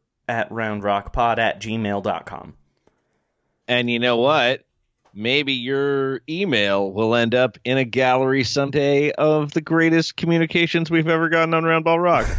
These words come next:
Speaker 1: <laughs> Oh,
Speaker 2: That's not
Speaker 1: no,
Speaker 2: gonna happen.
Speaker 1: stop
Speaker 2: That
Speaker 1: it.
Speaker 2: really won't happen.
Speaker 1: So, Sean, there was a fucking trade, finally.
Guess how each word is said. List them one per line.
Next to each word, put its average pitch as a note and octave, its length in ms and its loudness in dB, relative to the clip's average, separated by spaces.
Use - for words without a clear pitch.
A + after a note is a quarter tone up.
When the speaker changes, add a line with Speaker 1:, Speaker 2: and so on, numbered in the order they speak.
Speaker 1:
<laughs> C#3+ 140 -8
Oh, G#2+ 100 -6
Speaker 2:
That's F#2 220 -4
not G#2+ 200 0
Speaker 1:
no, F#2 60 -4
Speaker 2:
gonna G2 120 0
happen. F#2 180 0
Speaker 1:
stop E2+ 160 -8
Speaker 2:
That F#2 140 -2
Speaker 1:
it. - 160 -12
Speaker 2:
really G#2 300 2
won't F2+ 140 -12
happen. E2+ 400 -6
Speaker 1:
So, C#4+ 200 -4
Sean, F4 400 4
there D#4 120 6
was C4+ 120 2
a C#4 60 0
fucking D4+ 480 2
trade, C4+ 680 0
finally. A3 960 0